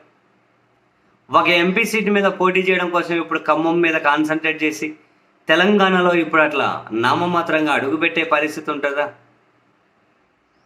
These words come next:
ఆ ఆలోచన చేస్తారా? Of course, తెలంగాణలో జగన్మోహన్ రెడ్డి గారికి చాలామంది ఫ్యాన్స్ ఉన్నారు. జగన్ తెలంగాణలో రాజకీయం చేసే మద్దతు ఇవ్వడానికి చాలామంది సిద్ధంగా ఉన్నారు.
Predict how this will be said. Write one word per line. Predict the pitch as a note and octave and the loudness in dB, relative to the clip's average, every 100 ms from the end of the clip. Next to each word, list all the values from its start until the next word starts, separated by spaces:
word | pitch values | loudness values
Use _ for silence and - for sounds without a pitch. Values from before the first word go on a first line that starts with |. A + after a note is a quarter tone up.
| _ - B2 | _ -4 2
ఆ | |
ఆలోచన | C3+ C3+ F3 F#3+ F#3+ F3+ | 4 6 4 2 0 0
చేస్తారా? | D#3+ D#3+ D#3+ E3 D#3 D#3 - _ _ _ _ _ _ _ _ _ _ - D#3 | 0 -4 0 0 0 -2 -8 _ _ _ _ _ _ _ _ _ _ -2 -2
Of | D#3 B3 | 0 2
course, | A3+ A2+ - - _ _ _ - | 2 0 -10 -20 _ _ _ -4
తెలంగాణలో | D3+ F3+ G3 F#3 F#3 F3+ | 0 2 2 2 2 0
జగన్మోహన్ | E3 E3 F3+ F3+ E3 F3 | 0 0 0 0 0 0
రెడ్డి | F3 E3 | 0 -2
గారికి | D#3 D#3 | -4 -2
చాలామంది | D3 D#3+ E3+ F3 | 0 0 0 -2
ఫ్యాన్స్ | D#3+ E3 E3 E3+ | -2 -2 -2 -4
ఉన్నారు. | E3 E3 E3 _ _ _ _ _ _ _ _ _ A#2+ | -4 -4 -10 _ _ _ _ _ _ _ _ _ -2
జగన్ | D#3+ F3+ G3+ F3 A#2+ - _ _ _ _ | 0 2 2 0 -4 -12 _ _ _ _
తెలంగాణలో | E3 F#3+ G3+ F#3+ F#3 F#3 E3 | 0 4 4 4 4 2 2
రాజకీయం | D#3 E3 F#3 F#3+ F3+ | 2 0 0 0 0
చేసే | E3+ D#3+ | -2 -2
మద్దతు | D#3+ D3 D#3 F3 | 0 0 0 -2
ఇవ్వడానికి | F3+ E3 E3 D#3 D#3 | 0 0 0 0 0
చాలామంది | D3+ D#3 E3 D#3 | 2 2 0 -2
సిద్ధంగా | D#3 D3 E3+ E3 E3 | -6 -2 0 4 4
ఉన్నారు. | E3 D#3+ D#3 | 4 0 -2